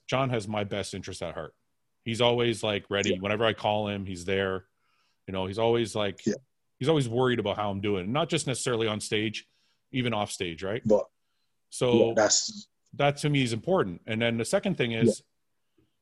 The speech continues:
Speaker 1: if I tell him I don't like something, he's like, "Let's do something else." Like, he's
Speaker 2: That's
Speaker 1: always,
Speaker 2: exactly.
Speaker 1: he always has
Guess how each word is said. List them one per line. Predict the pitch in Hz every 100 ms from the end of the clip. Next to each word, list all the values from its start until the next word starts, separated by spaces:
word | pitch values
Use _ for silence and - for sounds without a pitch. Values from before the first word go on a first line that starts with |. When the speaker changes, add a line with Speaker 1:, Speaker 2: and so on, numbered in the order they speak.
| _ _ -
Speaker 1:
if | 127
I | 190
tell | - 160
him | 120
I | 120
don't | 113
like | 98 143
something, | 123 90 90 82
he's | 101
like, | 98 87
"Let's | 92 -
do |
something | 107 131 156
else." | 143 - _ _ _ _ _ _ _ _
Like, | 113 120
he's | 147
Speaker 2:
That's | -
Speaker 1:
always, | 143 147 147 147 135 120
Speaker 2:
exactly. | 117 107 117 107 _ _ _
Speaker 1:
he | - 139
always | 160 170 180 185 156
has | 131 143 139 131